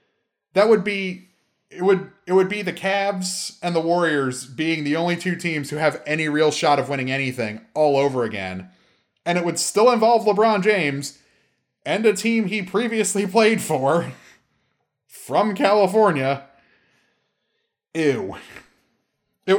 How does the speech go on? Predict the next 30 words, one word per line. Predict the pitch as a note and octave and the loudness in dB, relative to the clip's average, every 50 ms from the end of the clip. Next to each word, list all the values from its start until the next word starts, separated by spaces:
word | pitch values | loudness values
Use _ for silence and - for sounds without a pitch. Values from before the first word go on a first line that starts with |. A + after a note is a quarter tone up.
| G3 | 2
it | G3+ G3+ | 2 2
would | G3 F3+ F#3 | 2 2 0
just | A3 A3 A3+ | -2 -2 -2
be | A3+ G#3+ | -2 -4
the | F3+ | -4
Heat | D#3+ C3+ F3+ F3 | -4 -6 -6 -8
and | D3+ D3 | -8 -8
the | C3+ | -8
Lakers. | A#2+ A2+ G#2 F#2 G#2+ - - - _ _ _ _ _ _ - | -6 -6 -8 -10 -14 -18 -20 -20 _ _ _ _ _ _ -6
It | F3 | -4
would | F3 F3 E3 | -4 -4 -4
be | F3 A3 G3+ F#3+ F3+ F3 F3+ - | -4 -8 -8 -8 -8 -10 -10 -6
the | F3 E3+ | -4 -4
Heat | E3 - - A3 A3+ A3+ A3+ | -4 -4 -6 -6 -6 -6 -6
and | G3+ G3 | -4 -4
the | F#3+ F3+ | -2 0
Lakers | E3 D3+ D3+ D3+ D#3+ D#3+ D3+ D3 - - _ _ _ _ _ - | 2 0 0 0 -2 -4 -4 -4 -6 -12 _ _ _ _ _ -2
every | F3 G3 F#3+ F#3+ G3 F3+ | 0 0 2 2 0 0
year. | D3+ C3 B2+ A#2+ A#2 A2+ A2+ A2+ - _ _ _ _ _ _ _ _ _ _ _ _ _ _ _ _ _ _ _ _ _ _ - | 0 -2 -2 -2 -2 -2 -4 -6 -12 _ _ _ _ _ _ _ _ _ _ _ _ _ _ _ _ _ _ _ _ _ _ -10
And | F3 D#3 D3 | -8 -8 -6
just | C#3 D#3+ D3 B2 | -6 -6 -6 -6
why? | B2 A#2 A2 B2+ A#2+ G#2 F#2+ F2+ - - - - _ _ _ | -10 -6 -4 -4 -4 -4 -6 -8 -10 -14 -16 -20 _ _ _
Just, | - D#3 B2+ - - - C#3+ | -12 -12 -12 -14 -16 -20 -10
just | C#3 F3+ - A#2+ | -8 -8 -8 -8
why | B2 A#2+ B2 D3+ E3+ F3+ G3+ G3 | -10 -8 -2 0 2 4 4 4
would | C#4+ G#3 F#3+ F#3 | 4 4 2 2
anyone | F3 E3 E3+ F3 E3 D#3+ D3+ C#3+ C3+ | 0 -2 -2 0 0 0 0 0 -2
want | B2+ B2 A#2 A2 - | -4 -4 -6 -8 -12
that? | - - - - _ _ _ _ _ _ _ _ _ _ _ _ _ _ _ _ _ _ _ _ _ _ _ _ _ _ _ _ _ _ _ _ D3+ | -18 -20 -20 -20 _ _ _ _ _ _ _ _ _ _ _ _ _ _ _ _ _ _ _ _ _ _ _ _ _ _ _ _ _ _ _ _ -6
Like, | E3+ D#3+ D3 C#3+ C3+ B2+ | -4 -4 -2 -4 -6 -8